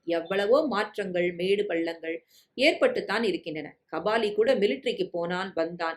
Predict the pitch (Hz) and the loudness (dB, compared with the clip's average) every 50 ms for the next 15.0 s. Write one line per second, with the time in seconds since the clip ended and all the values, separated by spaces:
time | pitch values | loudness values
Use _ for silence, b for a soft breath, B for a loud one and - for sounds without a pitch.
0 | - - - 208 220 240 247 247 240 226 - - 175 170 - 185 180 - 170 165 | -6 -4 -2 0 4 4 4 4 4 0 -2 -2 -4 -4 -4 -8 -8 -6 -6 -6
1 | 160 165 156 156 - _ - - 185 - 214 226 226 226 214 202 - - 202 190 | -6 -6 -8 -10 -12 _ -12 -12 -10 -6 -2 -2 0 0 0 0 0 0 0 0
2 | 220 240 - - 262 262 262 254 233 208 - - 185 185 190 185 185 180 160 - | 0 0 0 0 0 0 0 2 2 0 0 0 -4 -4 -2 0 0 0 0 -2
3 | - 180 180 - - 185 - 180 165 160 165 160 156 160 160 160 160 165 - _ | -2 -4 -4 -6 -8 -8 -6 -6 -4 -2 -2 -2 -4 -4 -6 -8 -10 -10 -12 _
4 | _ _ _ _ _ _ _ _ _ _ _ - 240 269 302 294 302 302 294 247 | _ _ _ _ _ _ _ _ _ _ _ -4 0 2 2 4 4 2 2 0
5 | 220 185 - 220 233 233 233 233 226 - 202 180 185 185 180 175 175 170 - 190 | 0 2 4 4 4 6 4 4 2 2 0 0 0 0 0 -2 -4 -4 -2 -2
6 | 190 185 208 208 - - 208 214 214 202 196 196 - - 226 214 214 - 190 165 | 0 0 0 0 0 2 4 4 4 4 2 -4 -4 -4 -6 -6 -4 -4 -4 -2
7 | 180 180 180 - 170 170 - 165 160 160 160 - _ - 185 180 190 185 185 214 | -2 -4 -4 -4 -8 -8 -8 -8 -8 -8 -10 -10 _ -6 -4 -2 -2 -2 -2 2
8 | 214 220 208 185 170 185 190 196 233 285 320 320 277 240 208 196 190 185 185 185 | 2 2 4 4 2 0 2 2 2 2 2 0 0 0 -2 0 2 2 2 2
9 | 175 185 185 180 - 196 190 196 214 202 190 196 190 190 185 175 180 180 185 185 | 2 2 0 0 -2 -6 -6 -4 -4 -2 -2 -4 -4 -4 -4 -4 -2 0 0 0
10 | 185 190 196 202 180 - 180 170 196 196 190 185 190 185 170 170 170 170 170 160 | 0 0 0 -2 -4 -6 -6 -6 -4 -4 -4 -2 -2 -2 -4 -4 -4 -6 -6 -6
11 | 160 - 196 202 202 - 247 240 196 180 175 - - - 170 170 165 170 160 160 | -6 -4 -2 -2 -2 0 -2 -2 -2 -2 -4 -6 -6 -6 -6 -4 -4 -4 -6 -6
12 | 156 156 156 151 151 156 - - - _ _ _ b b b b b b 240 233 | -6 -8 -10 -12 -14 -16 -18 -20 -20 _ _ _ b b b b b b 6 8
13 | 262 277 277 330 415 381 262 196 185 190 233 330 359 - 403 339 233 202 185 185 | 8 8 8 8 4 4 2 2 2 4 4 4 4 4 4 4 4 2 0 0
14 | 202 226 262 320 - 208 175 175 170 170 165 160 151 147 160 160 170 180 170 | 2 2 2 0 0 0 -2 -2 -2 -4 -4 -4 -4 -4 -6 -8 -6 -6 -8